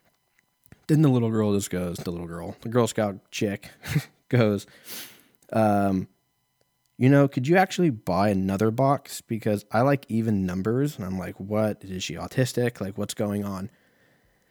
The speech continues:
And I realized that she was tallying up how many, how many boxes she had with, like, each category. And my fat ass got two Thin Mints, two shortbreads. And on the shortbread column,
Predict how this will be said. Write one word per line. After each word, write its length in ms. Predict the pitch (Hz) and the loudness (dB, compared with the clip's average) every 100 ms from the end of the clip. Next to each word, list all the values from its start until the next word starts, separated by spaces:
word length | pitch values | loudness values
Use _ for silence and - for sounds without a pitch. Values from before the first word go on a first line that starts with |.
| _ _ - | _ _ -6
And 100 | 123 | 0
I 40 | |
realized 340 | 135 135 110 | 4 4 2
that 100 | 107 | -2
she 100 | - | -2
was 140 | 113 98 | -2 -4
tallying 540 | - 117 117 104 104 | 0 2 2 0 0
up 260 | 101 98 - - _ _ _ _ _ | -2 -4 -8 -20 _ _ _ _ _
how 160 | 107 | 0
many, 500 | 104 104 98 90 92 - | 0 0 -2 -4 -6 -6
how 120 | 110 | -2
many 160 | 107 95 | -2 0
boxes 480 | 104 117 - 95 - | 0 0 0 -8 -6
she 140 | 95 | -6
had 280 | 92 62 - - | -6 -10 -14 -12
with, 200 | 92 - | -10 -8
like, 160 | 92 | -10
each 180 | 104 98 | -8 -2
category. 560 | - 101 85 76 76 - _ _ _ _ _ _ | 2 2 0 -10 -14 -16 _ _ _ _ _ _
And 280 | 98 98 101 - | -8 -6 -6 -8
my 220 | 110 104 | -4 -4
fat 260 | 101 107 101 | -2 -2 -2
ass 260 | 98 98 - | -2 -6 -6
got 280 | 92 82 _ - | -8 -8 _ -2
two 180 | 127 120 | 0 2
Thin 240 | 113 107 | 2 0
Mints, 360 | 104 104 - - _ _ _ _ _ | -2 -4 -8 -12 _ _ _ _ _
two 440 | - 113 107 101 - | -2 0 2 -2 -4
shortbreads. 640 | - 110 101 87 85 82 - _ _ _ _ _ _ | -4 -2 -2 -4 -8 -10 -16 _ _ _ _ _ _
And 40 | 98 | -10
on 60 | |
the 80 | 87 | -8
shortbread 520 | - 180 143 123 101 | 0 0 2 2 0
column, 540 | - 98 98 101 104 | -2 -2 -2 -2 -6